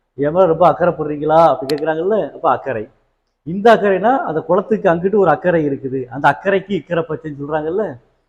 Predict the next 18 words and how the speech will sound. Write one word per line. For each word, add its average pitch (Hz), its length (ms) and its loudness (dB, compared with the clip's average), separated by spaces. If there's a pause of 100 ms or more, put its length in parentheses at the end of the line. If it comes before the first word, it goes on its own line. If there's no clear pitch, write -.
(120)
அப்ப 123 180 -8
அக்கறை 160 400 0
அப்படின்னா 139 320 -6 (480)
அந்த 175 300 -2
கரையில 185 440 2
இருக்கக்கூடிய 123 520 -6 (200)
அப்படின்னு 120 320 -10
ஒரு 113 60 -16
பொருளை 113 180 -8
குறிக்கும், 104 320 -18 (460)
சரிங்களா? 135 260 -2 (400)
அடுத்து 147 280 -4
பனை, 165 300 0 (440)
ரன்னகர 185 460 0
நை 160 180 -2
போட்டு 160 320 -4
பனைன்னு 147 360 -4
போட்டோம்னா 135 380 -4